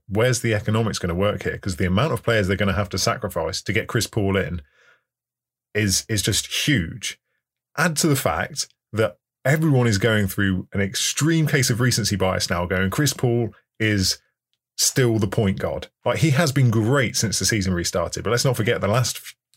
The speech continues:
three seasons or so, he's struggled with hamstring issues.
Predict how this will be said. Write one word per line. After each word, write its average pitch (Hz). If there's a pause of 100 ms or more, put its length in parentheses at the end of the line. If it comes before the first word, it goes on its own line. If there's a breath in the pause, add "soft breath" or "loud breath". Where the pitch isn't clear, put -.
(140)
three 135
seasons 127
or 90
so, 82 (320 loud breath)
he's 120
struggled 110
with 92
hamstring 123
issues. 87